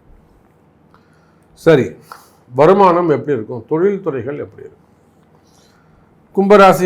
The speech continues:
என்பர்களே, நீங்க எந்த தொழில் செய்பவராக இருந்தாலும் சரிதான். பிசினஸை பொறுத்தவரையில அது கம்பெனியா இருக்கலாம், பெரிய பெரிய ஃபேக்டரிஸா இருக்கலாம், அல்லது ஒரு தனிநபரை வச்சு நடத்தக்கூடிய ஒரு ஆஃபீஸா இருக்கலாம், ஓன் பிசினஸா இருக்கலாம்,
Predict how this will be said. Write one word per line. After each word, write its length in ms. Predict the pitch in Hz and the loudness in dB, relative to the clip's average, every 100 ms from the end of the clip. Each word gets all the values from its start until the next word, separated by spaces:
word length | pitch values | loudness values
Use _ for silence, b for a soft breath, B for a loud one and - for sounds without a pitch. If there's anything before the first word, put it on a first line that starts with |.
| 170 | -2
என்பர்களே, 320 | 170 165 185 175 | 0 0 0 0
நீங்க 140 | 160 147 | 2 0
எந்த 240 | 151 160 180 170 | 0 2 0 0
தொழில் 300 | 160 170 160 | 0 -2 -2
செய்பவராக 520 | 160 151 147 143 131 147 147 | -2 0 2 2 2 0 -2
இருந்தாலும் 580 | 120 123 123 117 120 120 | -2 0 0 2 -2 -8
சரிதான். 340 | 104 95 95 - _ _ _ 123 | -12 -12 -16 -20 _ _ _ -10
பிசினஸை 440 | 139 147 170 156 131 | -8 -6 -4 -4 -6
பொறுத்தவரையில 500 | 123 117 120 120 139 131 | -8 -8 -8 -6 -6 -6
அது 80 | 113 117 | -6 -10
கம்பெனியா 360 | 117 127 117 113 | -10 -10 -8 -10
இருக்கலாம், 340 | 101 107 107 120 _ - | -10 -10 -10 -14 _ -10
பெரிய 180 | 147 143 | -8 -8
பெரிய 160 | 135 127 117 - b b b - | -8 -8 -10 -12 b b b -8
ஃபேக்டரிஸா 560 | 135 139 - 139 113 117 | -4 -4 -6 -10 -8 -8
இருக்கலாம், 380 | 104 104 107 98 104 _ _ _ _ _ b b b _ 180 | -8 -10 -10 -12 -18 _ _ _ _ _ b b b _ 2
அல்லது 260 | 196 180 180 156 | 4 4 2 2
ஒரு 100 | 127 117 - - 123 147 | 0 -6 -16 -20 -8 -4
தனிநபரை 400 | 160 165 143 139 | 0 0 -2 -4
வச்சு 220 | 131 139 | -6 -8
நடத்தக்கூடிய 500 | 127 120 117 120 131 170 - _ _ - | -8 -10 -10 -8 -8 -8 -14 _ _ -10
ஒரு 100 | 131 123 | -2 0
ஆஃபீஸா 360 | 131 135 117 123 | 0 -2 -6 -4
இருக்கலாம், 380 | 110 110 107 104 - _ 117 | -4 -6 -6 -8 -12 _ -2
ஓன் 160 | 147 151 | -2 0
பிசினஸா 420 | 135 127 113 113 110 | -4 -8 -8 -6 -6
இருக்கலாம், 360 | 104 107 107 | -8 -10 -10